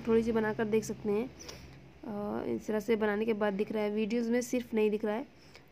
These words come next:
और सामने से जो है पेंटिंग हमारी दिख रही है। तो आप देख सकते हैं मैं पहले येलो कलर का जो है आउटलाइनिंग की हूँ इसमें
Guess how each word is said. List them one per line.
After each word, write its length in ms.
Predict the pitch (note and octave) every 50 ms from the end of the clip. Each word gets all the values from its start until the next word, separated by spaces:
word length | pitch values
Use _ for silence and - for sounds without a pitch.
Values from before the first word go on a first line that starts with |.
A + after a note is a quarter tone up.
| - -
और 340 | - A3 G#3 G#3 G3+ G3+ G3+
सामने 380 | G3 G#3+ G3+ G3+ G#3 G#3+ A3+
से 400 | A3 - A#3+ A3+ A3 G#3+ A3 G#3+
जो 140 | G3 G#3 G#3+
है 180 | A3+ A#3+ C#4+ D4+
पेंटिंग 380 | - A#3 G3+ G3 G3 G#3 G#3
हमारी 260 | G3+ G3+ G3 F#3+ G3 G3
दिख 200 | F#3 F#3+ F#3 -
रही 180 | F#3+ F#3 F#3 -
है। 80 | - - - - - - - - - - - - - - - -
तो 100 | B3 A#3
आप 140 | A3+ A3 G#3+
देख 180 | G#3 A#3+ A#3+
सकते 280 | A#3 B3+ A#3 - - A#3
हैं 100 | A#3 B3
मैं 280 | A#3+ A#3 A3 A3 A3+ A3+
पहले 260 | A3+ G#3+ A3 A3 A3+ A3+ A3+ A3+ - - A3+ A3
येलो 220 | G#3+ A3 A3 A3
कलर 240 | A3 A3+ A3 A3 A3+
का 220 | - A3+ A3 A3
जो 200 | G#3+ G3+ A3 A3
है 160 | A3 B3 B3+
आउटलाइनिंग 580 | - G#3+ G#3+ G3+ G#3+ G#3+ G#3 G#3 G#3+ A3+ A3 A3
की 120 | - A#3
हूँ 140 | A3+ A3+ A3+
इसमें 320 | A3 A3 A3+ G#3+ A#3+ C4+